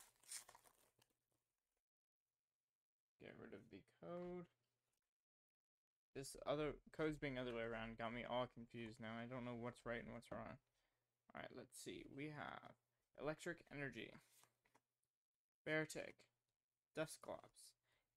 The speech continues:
Cleansing Gloves. Uh, I was reading that right, wasn't sure. Milcery,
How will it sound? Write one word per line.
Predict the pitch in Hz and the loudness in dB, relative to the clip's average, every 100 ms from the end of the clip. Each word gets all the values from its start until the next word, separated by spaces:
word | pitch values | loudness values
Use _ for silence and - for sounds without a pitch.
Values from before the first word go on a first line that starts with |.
| _ - | _ -6
Cleansing | 139 139 151 160 180 190 | 2 4 6 4 2 4
Gloves. | 185 220 247 233 - - | 6 6 4 0 -8 -6
Uh, | 104 101 165 - _ - - | -6 -4 -8 -12 _ -8 -2
I | 113 | -2
was | 120 - | -2 -4
reading | 123 123 127 | -2 0 0
that | 117 131 | 2 4
right, | 156 147 | 2 0
wasn't | 131 127 | -4 -2
sure. | 151 156 156 - _ _ - | 0 0 -2 -14 _ _ 0
Milcery, | 143 156 - 165 165 170 | 6 6 6 4 6 6